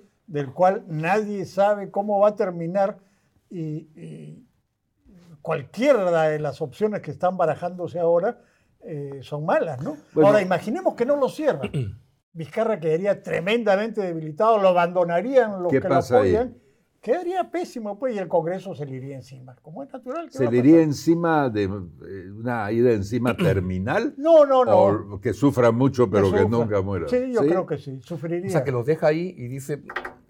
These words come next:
Speaker 2: No, además el tema ahí,
Speaker 3: Vamos a
Speaker 2: ahí
Speaker 3: ver
Speaker 2: ya no es
Speaker 3: cuándo
Speaker 2: Vizcarra, sino defender a las universidades Bamba, los lobbies de distintos negocios, en fin, que
Speaker 1: Bueno,
Speaker 2: comenzarían.
Speaker 1: eh, pero yo creo que le harían la vida difícil, ¿no? O sea,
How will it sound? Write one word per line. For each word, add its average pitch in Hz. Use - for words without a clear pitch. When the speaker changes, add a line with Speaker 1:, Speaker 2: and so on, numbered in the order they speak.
Speaker 2:
No, 165
además 117
el 135
tema 151
ahí, 135
Speaker 3:
Vamos 127
a 110
Speaker 2:
ahí 123
Speaker 3:
ver 139
Speaker 2:
ya 135
no 131
es 135
Speaker 3:
cuándo 120
Speaker 2:
Vizcarra, 113
sino 85
defender 101
a 110
las 98
universidades 80
Bamba, 135
los 82
lobbies 95
de 85
distintos 87
negocios, 104
en 92
fin, 104
que 95
Speaker 1:
Bueno, 220
Speaker 2:
comenzarían. 208
Speaker 1:
eh, 180
pero 208
yo 262
creo 247
que 202
le 160
harían 170
la 156
vida 156
difícil, 127
¿no? 196
O 160
sea, 151